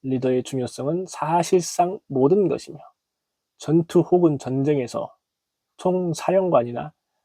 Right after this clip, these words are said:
왕이 잡히거나 죽는 순간, 체스처럼 나라의 생사도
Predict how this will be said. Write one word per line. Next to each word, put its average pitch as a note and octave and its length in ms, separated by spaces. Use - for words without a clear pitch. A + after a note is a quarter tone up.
왕이 C3 360
잡히거나 D3 540
죽는 D3+ 460
순간, F3 600
체스처럼 C#3+ 800
나라의 A2+ 340
생사도 C3+ 540